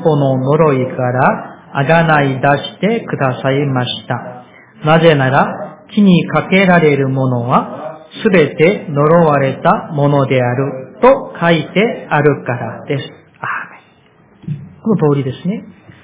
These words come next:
最初の人間、アダムとエバが、神様の命令を、御言葉を犯してしまった時から、ある意味で人間の悲劇は、滅びは、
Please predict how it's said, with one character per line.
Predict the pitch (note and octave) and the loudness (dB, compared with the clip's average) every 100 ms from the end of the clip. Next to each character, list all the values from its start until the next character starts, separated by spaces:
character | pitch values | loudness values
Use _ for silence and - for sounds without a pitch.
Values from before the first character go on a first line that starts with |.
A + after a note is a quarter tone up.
| - - | -20 -2
最 | - D4+ | 2 4
初 | C4 | 4
の | A#3+ | 4
人 | G3+ G#3+ | 4 4
間、 | G3 F#3 - | 4 0 0
ア | E3+ | 2
ダ | F#3 | 4
ム | E3+ | 2
と | C#3+ C#3 | 0 -2
エ | C3 | -2
バ | B2+ | -4
が、 | B2+ C#3 - - _ _ - - | -6 -8 -12 -20 _ _ -18 -2
神 | B3+ B3+ | 2 4
様 | A#3+ G#3 | 4 4
の | F#3 | 6
命 | G3 G#3+ | 4 4
令 | F3+ D#3+ | 4 4
を、 | D3+ D#3 D3+ - - | 4 2 0 -12 -6
御 | F3 | 0
言 | |
葉 | F3+ G#3 A#3 E3+ | 2 4 4 4
を | D3 A#3+ C3+ - - _ | 4 2 2 -6 -20 _
犯 | - G3+ G#3+ | -4 0 0
し | - | 0
て | A3 - | -2 0
し | A3+ | 0
ま | A3 | 0
っ | E3+ | 0
た | D#3+ | -4
時 | D#3+ - | -6 -6
か | - B2+ | -6 -6
ら、 | A#2 B2 _ _ _ _ _ _ _ _ _ _ _ _ _ _ _ _ _ _ | -6 -12 _ _ _ _ _ _ _ _ _ _ _ _ _ _ _ _ _ _
あ | - C4+ | 2 6
る | |
意 | C4+ | 6
味 | A3+ | 6
で | |
人 | G#3+ D#4 | 6 4
間 | D#4+ D4 | 4 2
の | A#3+ | 4
悲 | F3+ G#3 | 2 0
劇 | C#4 A3 | -2 0
は、 | D3+ D#3+ - - | -2 -4 -8 0
滅 | A3+ C#4+ A#3+ | 2 2 2
び | E3 | 0
は、 | C3 | -2